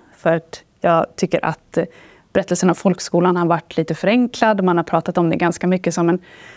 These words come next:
en sam-, eh, ja, en samutbildande institution, och som har kontrasterat det mot flickskolorna och läroverket, som ju är helt könsseparerade fram till nittonhundratalet. Ehm, men folkskolorna är mycket mer komplexa.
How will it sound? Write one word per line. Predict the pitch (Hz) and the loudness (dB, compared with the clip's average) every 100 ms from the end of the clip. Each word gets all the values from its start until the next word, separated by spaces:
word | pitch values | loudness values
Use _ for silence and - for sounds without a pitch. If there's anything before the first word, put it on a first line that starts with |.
| - | -12
en | - 196 | -2 0
sam-, | 226 226 202 190 | 2 4 4 4
eh, | 180 180 202 | 4 2 2
ja, | - 190 | -2 -2
en | 220 | -2
samutbildande | 214 269 220 190 196 247 233 226 220 208 202 185 - - 196 - | 0 2 2 2 4 4 4 4 4 4 2 2 0 -2 -6 0
institution, | 202 - 180 - - 254 285 | 0 0 -2 0 4 4 4
och | 254 | 2
som | 185 | 0
har | 180 | 0
kontrasterat | 180 175 156 - - - | 0 -2 0 -2 0 0
det | 180 | 0
mot | - - | -2 -2
flickskolorna | - 202 - 226 254 | -6 -4 0 2 4
och | |
läroverket, | 247 214 165 175 - - - | 4 2 2 0 0 -2 0
som | 196 | 2
ju | 185 208 | 2 2
är | |
helt | 180 214 196 - - - | 2 2 2 -2 -10 -14
könsseparerade | - 180 175 - - - 175 175 170 165 - - - _ _ _ | -2 0 0 -2 -4 -2 0 2 2 2 0 -4 -8 _ _ _
fram | - 117 | -2 -2
till | - - | 0 -2
nittonhundratalet. | - - 196 - - - - - - - - - - - - _ | 0 -4 -4 0 0 0 -4 -20 -20 -20 -20 -20 -20 -20 -20 _
Ehm, | 254 190 190 185 180 - - _ _ _ _ | 0 0 2 2 2 0 -6 _ _ _ _
men | - 208 | 0 2
folkskolorna | 196 240 - - 202 254 294 240 190 - _ | 2 -2 -4 0 2 2 2 0 -2 -6 _
är | - 233 302 | 0 2 4
mycket | 285 269 202 | 2 0 0
mer | 185 | 0
komplexa. | - 185 180 240 285 - - - 180 | 0 -2 0 0 -2 -4 -12 -2 0